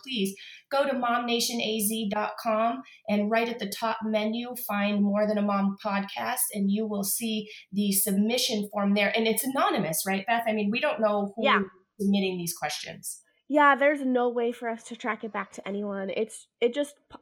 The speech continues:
Speaker 2: auto-populates all of the responses into a form, like a list, and that's all we have, so.
Speaker 1: Exactly. So we're, we're not even going to know,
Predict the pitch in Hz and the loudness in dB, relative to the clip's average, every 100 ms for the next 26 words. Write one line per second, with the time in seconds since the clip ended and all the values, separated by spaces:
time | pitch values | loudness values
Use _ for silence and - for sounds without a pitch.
0 | - 226 247 262 247 233 233 226 220 - | 2 4 4 2 -2 0 0 0 0 0
1 | 220 233 254 254 262 247 240 233 214 220 | 2 4 4 2 0 0 0 -4 -4 -4
2 | 220 233 240 208 214 214 208 - 196 214 | -4 -4 -4 -6 -8 -6 -8 -8 -6 -4
3 | 233 247 - _ - 202 196 185 185 240 | -4 -6 -10 _ -8 -6 -6 -6 -4 -4
4 | 285 - - - 190 185 185 185 - 190 | -4 -12 -14 -10 -8 -6 -6 -8 -10 -10
5 | 185 185 165 170 - _ - - - - | -8 -8 -10 -12 -14 _ -20 -16 -16 -18
6 | _ _ _ _ _ - 226 220 208 196 | _ _ _ _ _ -2 2 2 2 0
7 | 196 190 202 208 214 277 285 285 - 196 | 0 -2 0 -2 0 0 2 0 -4 -8
8 | 196 247 247 240 233 247 339 339 254 202 | -12 -12 -12 -10 -8 -2 0 2 2 0
9 | 190 190 180 175 170 165 165 190 165 156 | 2 -2 -2 -2 -2 -4 -4 -2 -2 -2
10 | 160 | -8